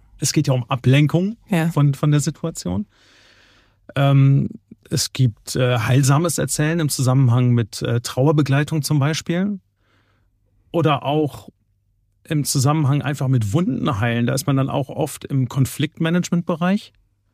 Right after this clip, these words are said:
Speaker 1: Äh, in der Mediation werden Geschichten oft verwendet, um, ja, was, den Konflikt rauszuarbeiten und eine Lösung f-,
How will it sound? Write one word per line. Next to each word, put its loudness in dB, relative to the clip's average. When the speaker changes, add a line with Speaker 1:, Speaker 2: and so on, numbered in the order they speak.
Speaker 1:
Äh, -2
in 0
der 2
Mediation 0
werden 0
Geschichten -4
oft -6
verwendet, -2
um, 0
ja, -4
was, -8
den 2
Konflikt -2
rauszuarbeiten -2
und -4
eine -2
Lösung 2
f-, -8